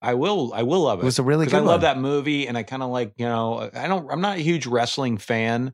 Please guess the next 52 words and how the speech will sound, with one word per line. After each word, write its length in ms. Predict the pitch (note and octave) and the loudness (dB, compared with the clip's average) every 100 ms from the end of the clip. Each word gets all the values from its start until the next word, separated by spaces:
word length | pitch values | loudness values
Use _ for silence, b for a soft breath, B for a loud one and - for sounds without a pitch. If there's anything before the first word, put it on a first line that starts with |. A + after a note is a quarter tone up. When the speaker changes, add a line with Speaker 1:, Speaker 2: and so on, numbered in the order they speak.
| B B B B B B B _ - | B B B B B B B _ -2
Speaker 1:
but, 320 | A2+ A2+ - | 0 0 -2
Speaker 2:
The 120 | - | 0
Speaker 1:
you 60 | A#2+ | 4
Speaker 2:
cool 120 | F3 | 4
Speaker 1:
know, 60 | F#3+ | 4
Speaker 2:
thing 180 | A3 F#3+ | 4 4
about 200 | E3 C3+ | 4 6
how 180 | C3 | 4
he 60 | A#2+ | 4
did 200 | G#2 G#2+ | 2 4
this 240 | A#2+ B2 | 4 2
is 160 | A2 G2 | 0 2
you 60 | G#2 | 2
don't 100 | G#2 | 2
have 140 | F#2+ | 0
to 60 | F#2+ | 2
be 60 | G2 | 2
a 40 | |
wrestling 260 | F2+ F2 D#3 | 2 2 2
Speaker 1:
was 80 | |
he 80 | F3+ | 4
Speaker 2:
fan. 60 | A#3+ | 4
Speaker 1:
like 120 | A3+ | 4
a 100 | F#3+ | 2
Hulk 220 | F3+ F3+ | 2 0
Hogan-y 440 | E3+ F3 F3+ F3+ F3 | 0 -2 -2 -4 -6
type? 240 | F3 F3 - | -6 -6 -4
He 120 | F3 | -4
was, 320 | F3 G#2+ - | 0 -2 -2
right? 140 | A2 C3 | 2 4
Speaker 2:
Oh, 100 | C#3+ | 4
yeah. 280 | G#2+ A#2+ - | 4 2 2
Speaker 1:
Yeah, 40 | |
okay. 200 | A2 F2 - | -4 -6 -12
Yeah. 100 | - G2+ | -4 0
Speaker 2:
Yeah. 220 | A2+ F2+ F2 | 0 -2 -8
Speaker 1:
Yeah. 160 | A2 - _ _ _ | -10 -10 _ _ _
Speaker 2:
You 100 | B2+ | 0
like 220 | C#3+ D#3+ - | 2 0 -6
it. 100 | - | -14
It's 120 | A2 | 0
on 140 | B2+ C3 | 2 2
H 180 | B2+ | 0
B 140 | - C#3+ | 0 0
O. 100 | A#2+ | 0
Speaker 1:
I'm 240 | G2 G2 G2+ | -4 -2 -2
gonna 340 | G2+ G2+ G2 | -2 -2 0
Speaker 2:
H 160 | A2 - | 2 4
B 100 | C#3+ | 4
O 40 | C3+ | 4
On 100 | C#3 | 2
Demand. 480 | C3 C#3+ E3+ - | 2 0 0 -6